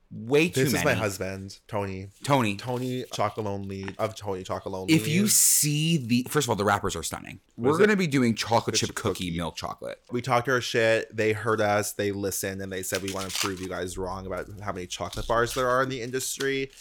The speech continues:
Speaker 2: But Tony, I'm gonna be honest, you were never on that list because
Speaker 1: Oh my
Speaker 2: this is a
Speaker 1: God.
Speaker 2: different experience
Speaker 1: But I'm happy
Speaker 2: than
Speaker 1: you
Speaker 2: a
Speaker 1: thought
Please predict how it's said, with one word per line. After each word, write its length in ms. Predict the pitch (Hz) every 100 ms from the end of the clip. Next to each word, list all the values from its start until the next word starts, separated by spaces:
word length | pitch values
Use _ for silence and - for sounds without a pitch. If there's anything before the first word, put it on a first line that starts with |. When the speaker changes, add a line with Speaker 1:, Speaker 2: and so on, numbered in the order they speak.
| - -
Speaker 2:
But 200 | - -
Tony, 600 | - 196 185 180 180 180 _ _ _ - -
I'm 160 | 143 147
gonna 160 | 143
be 120 | 117
honest, 600 | 107 107 107 107 - - - -
you 200 | 110 120
were 140 | 120
never 480 | 110 110 113 113 110
on 120 | 98
that 200 | 95 -
list 380 | 90 92 - -
because 400 | 113 113 104 98
Speaker 1:
Oh 100 | 135
my 60 | 127
Speaker 2:
this 180 | 110
is 120 | 123 127
a 40 |
Speaker 1:
God. 120 | 80
Speaker 2:
different 280 | 117 - 101
experience 800 | - - 92 87 85 85 85 -
Speaker 1:
But 100 | 127
I'm 60 |
happy 300 | 123 147 175
Speaker 2:
than 80 | 131
Speaker 1:
you 40 | 104
Speaker 2:
a 20 |
Speaker 1:
thought 220 | - 113